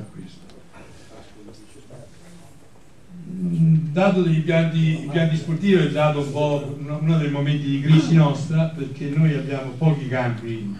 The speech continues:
attuali nelle Marche e direi pochissimi veramente in, in ordine.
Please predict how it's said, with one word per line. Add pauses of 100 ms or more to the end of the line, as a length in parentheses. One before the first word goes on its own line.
attuali (140)
nelle
Marche
e
direi (100)
pochissimi (360)
veramente (140)
in, (140)
in
ordine.